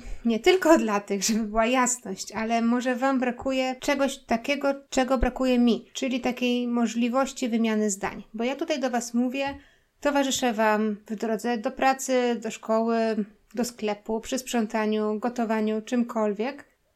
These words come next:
I chciałabym od was coś usłyszeć, jak się macie, co tam u was, zrobić jakieś pogadanki na live'ie czy cokolwiek. Więc z tej racji stworzyłam grupę na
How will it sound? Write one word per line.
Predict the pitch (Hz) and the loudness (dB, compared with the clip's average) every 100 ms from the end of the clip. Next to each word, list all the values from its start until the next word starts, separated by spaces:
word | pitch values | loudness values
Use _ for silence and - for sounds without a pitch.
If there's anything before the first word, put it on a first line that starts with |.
| - | -8
I | |
chciałabym | 330 - 480 302 240 214 202 | -2 6 6 8 6 2 -2
od | 269 247 | 0 2
was | 214 208 | 2 -2
coś | - 226 202 | -2 -2 -2
usłyszeć, | 240 - 262 262 247 240 - | -6 0 0 2 0 0 -4
jak | 247 240 | -2 -2
się | - 262 | 0 4
macie, | 247 254 - 240 240 | 4 4 2 0 2
co | 240 | -2
tam | 220 208 226 | -2 -2 0
u | 240 | -2
was, | 220 214 220 - - - | 2 0 0 -4 -6 -4
zrobić | 277 277 233 | 2 2 2
jakieś | 240 240 | 0 -2
pogadanki | - 240 240 220 220 220 240 233 226 | -2 0 2 2 0 -2 -2 -2 0
na | 220 | 0
live'ie | 208 208 214 220 220 | 2 0 0 -2 -4
czy | 214 | -6
cokolwiek. | 226 220 220 214 233 285 294 _ _ _ | -8 -8 -4 -4 -4 -6 -8 _ _ _
Więc | - 302 339 330 - - | -2 0 0 -2 -6 -6
z | - - | -8 2
tej | 359 | 4
racji | 349 269 262 - 233 320 403 - | 6 4 2 -2 0 0 -2 -8
stworzyłam | - - 233 214 262 262 247 | -18 -6 -4 0 2 2 2
grupę | 220 214 220 220 | 0 -2 0 0
na | 202 202 | 0 -2